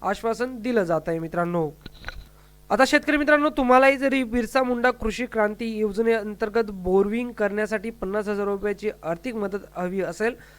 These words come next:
तर त्यासाठी काही निकष आणि पात्रता म्हणजे या योजनेचा क्रायटेरिया ठेवण्यात आलेला आहे. तर अर्जदार हा प्रथम महाराष्ट्राचा रहिवासी असणं गरजेचं आहे.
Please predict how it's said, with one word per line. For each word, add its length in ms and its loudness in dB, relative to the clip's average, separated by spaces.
तर 100 0
त्यासाठी 440 0
काही 280 -2
निकष 400 -2
आणि 180 -6
पात्रता 640 -4
म्हणजे 380 -2
या 100 0
योजनेचा 520 -2
क्रायटेरिया 640 0
ठेवण्यात 320 -4
आलेला 260 -2
आहे. 120 -2
तर 120 6
अर्जदार 540 4
हा 120 4
प्रथम 400 -2
महाराष्ट्राचा 640 -2
रहिवासी 380 -4
असणं 320 -6
गरजेचं 340 -4
आहे. 100 2